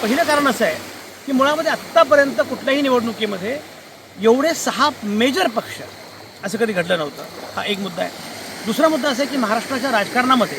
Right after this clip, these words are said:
दरम्यानच्या काळामध्ये जेवढ्या हालचाली झाल्या, अशा प्रकारच्या हालचाली यापूर्वी कधीच झालेल्या नाही. नेव्हर. म्हणजे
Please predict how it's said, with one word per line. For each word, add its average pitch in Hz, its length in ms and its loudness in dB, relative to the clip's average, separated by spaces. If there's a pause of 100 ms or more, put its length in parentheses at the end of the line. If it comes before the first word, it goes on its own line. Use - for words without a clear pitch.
(420)
दरम्यानच्या 254 380 6
काळामध्ये 247 360 2
जेवढ्या 254 280 2
हालचाली 247 360 4
झाल्या, 147 240 -2 (440)
अशा 208 200 2
प्रकारच्या 277 400 0
हालचाली 220 460 0
यापूर्वी 247 480 0
कधीच 262 180 2
झालेल्या 180 280 0
नाही. 156 120 -6 (540)
नेव्हर. 233 280 6
म्हणजे 185 340 -2